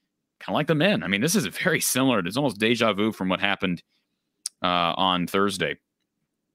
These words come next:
Uh, you're welcome to, uh, bring up other questions, Football Bean or Eric. Uh,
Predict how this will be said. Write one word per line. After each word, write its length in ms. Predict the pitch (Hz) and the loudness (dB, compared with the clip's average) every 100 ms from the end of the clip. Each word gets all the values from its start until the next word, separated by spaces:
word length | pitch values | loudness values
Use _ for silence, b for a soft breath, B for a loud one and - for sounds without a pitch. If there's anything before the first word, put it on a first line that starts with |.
| _ _ _ _ _ - b b b b _ _ - | _ _ _ _ _ -20 b b b b _ _ -2
Uh, 180 | 95 - | 0 2
you're 160 | 113 | 4
welcome 340 | 120 147 151 113 | 4 4 2 2
to, 300 | 107 104 101 | 2 2 2
uh, 120 | 95 | 2
bring 260 | 104 117 | 2 2
up 120 | 110 113 | 2 0
other 160 | 101 | 0
questions, 500 | - 107 - 101 92 | 2 0 2 -2 -2
Football 340 | - - 101 90 | -2 0 0 2
Bean 220 | 95 95 | 0 0
or 80 | 80 | 2
Eric. 420 | 92 131 - - - | 2 0 -4 -12 -4
Uh, 260 | 92 90 | -2 -2